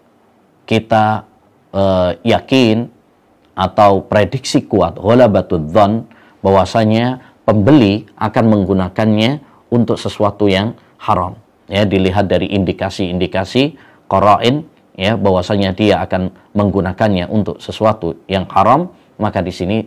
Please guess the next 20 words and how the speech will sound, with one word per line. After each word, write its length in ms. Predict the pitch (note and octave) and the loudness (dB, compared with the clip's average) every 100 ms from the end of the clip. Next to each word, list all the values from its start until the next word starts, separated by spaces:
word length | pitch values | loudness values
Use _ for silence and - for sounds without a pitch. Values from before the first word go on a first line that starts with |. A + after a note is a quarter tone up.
| - | -2
tidak 240 | A#2 D#2+ | -2 0
diperbolehkan. 640 | F2 F2+ E2 E2 - - - _ _ _ _ | -4 -6 -6 -8 -10 -14 -18 _ _ _ _
Tapi 160 | A#2 G#2+ | -4 -2
hukum 300 | A2 B2 G#2 | -2 -2 -4
asalnya 400 | F#2 E2+ F2+ G#2+ | -6 -8 -6 -4
adalah 320 | A#2 F#2 A#2+ - _ _ | -2 -2 -4 -8 _ _
boleh. 240 | - B2 - _ _ _ - | -2 -2 -4 _ _ _ -8
Ya, 160 | G2 | -4
hukum 320 | G#2 G2 G2 E2 | -4 -6 -6 -8
asalnya 400 | - F2 G2 G#2+ | -6 -6 -2 -2
adalah 340 | F2 F#2+ C3 - _ _ | 0 -2 -4 -10 _ _
boleh. 420 | G2+ F#2 F2 - - _ | -2 0 -2 -8 -16 _
Karena 500 | - G2 F#2 F#2 F#2+ F#2+ - - _ | 0 0 0 -2 -4 -6 -12 -20 _
hukum 320 | A#2+ A#2+ G#2+ | -2 0 0
asal 420 | A2 G2+ G2+ G2 - | -2 0 0 0 -2
dalam 260 | G2 F#2 F2 | -2 -2 -2
jual 300 | F2 F2 D#2+ | -4 -4 -4
beli 420 | E2+ G2+ C#3+ - - _ | -4 0 0 -2 -10 _
adalah 500 | G#2 F#2+ F2+ F#2+ F#2 - _ | -2 0 0 -2 -4 -10 _
boleh. 260 | G2+ F#2+ F2 | -2 0 -2